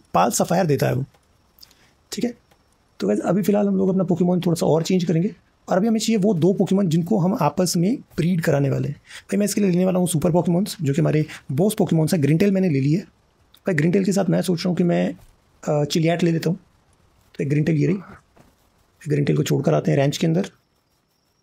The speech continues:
ये है हमारी breeding ranch। भाई, अ, ग्रीनटेल मैंने छोड़ दिया, आप देख सकते हो बहुत बड़ी Pokemon है। लेकिन भाई, अभी हमारा जो second Pokemon है Chilliatt,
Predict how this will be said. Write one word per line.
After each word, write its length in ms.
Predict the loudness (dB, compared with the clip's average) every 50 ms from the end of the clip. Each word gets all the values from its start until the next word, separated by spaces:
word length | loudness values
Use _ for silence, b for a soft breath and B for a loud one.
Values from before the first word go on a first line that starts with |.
| _ -6 -4
ये 200 | 0 0 0 0
है 140 | 0 0 0
हमारी 220 | 0 0 0 0
breeding 380 | 0 0 0 0 2 0 0 0
ranch। 320 | 0 -2 -2 -6 -10 -14 _ _ _ _ _ B B B B B B -20 _ _ _ _ _ -14 -6 -2
भाई, 100 | -2 -2
अ, 500 | -2 -4 -8 -6 -2 0 0 0 -2 -4 -8 _ -4 0
ग्रीनटेल 280 | 0 2 2 2 2
मैंने 140 | 2 0 0
छोड़ 160 | 0 -2 0
दिया, 140 | 2 0 0
आप 60 | 2
देख 100 | 0 0
सकते 100 | 0 0
हो 60 | 0
बहुत 180 | 2 0 -2 0
बड़ी 220 | 2 2 2 2
Pokemon 380 | 2 2 2 2 0 0 0 -2
है। 100 | -4 -6 b b b b b b b b b -6 -2
लेकिन 420 | 0 0 0 0 0 0 0 0
भाई, 140 | 0 0 0
अभी 280 | 0 -2 -2 0 0 0
हमारा 200 | 2 0 0 0
जो 100 | 0 0
second 220 | 0 0 0 -2
Pokemon 280 | -2 -2 -2 0 0 0
है 60 | 0
Chilliatt, 320 | 0 -2 0 0 0 -2